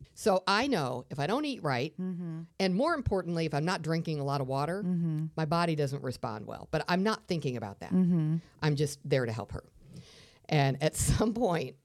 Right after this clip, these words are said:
Speaker 1: I'm standing next to her, holding her hand, um, trying to help her not think about how uncomfortable all of this is. And I <laughs> realize my lips have started tingling.
Speaker 2: Oh, my word.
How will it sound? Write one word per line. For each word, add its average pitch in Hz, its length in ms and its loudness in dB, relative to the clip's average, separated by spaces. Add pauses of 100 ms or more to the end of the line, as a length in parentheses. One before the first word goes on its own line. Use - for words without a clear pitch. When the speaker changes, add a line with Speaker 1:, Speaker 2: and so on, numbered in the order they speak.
(100)
Speaker 1:
I'm 147 200 0
standing 202 560 0
next 165 300 -2
to 151 120 0
her, 120 420 -2 (120)
holding 208 340 2
her 175 180 2
hand, 117 520 0 (640)
um, 131 240 0
trying 180 320 0
to 165 60 2
help 160 160 0
her 156 80 -2
not 147 240 -2
think 156 200 -2
about 120 360 -2 (120)
how 131 420 -2 (640)
uncomfortable 147 540 0
all 165 180 4
of 131 80 0
this 120 180 -2
is. 117 340 -4 (500)
And 156 160 0
I 135 280 0
<laughs> - 40 -18
realize 226 500 0
my 147 140 2
lips 135 300 -2
have 120 100 -8
started 110 320 -4
tingling. 127 340 2
Speaker 2:
Oh, 214 60 4
my 175 160 0
word. 165 440 -2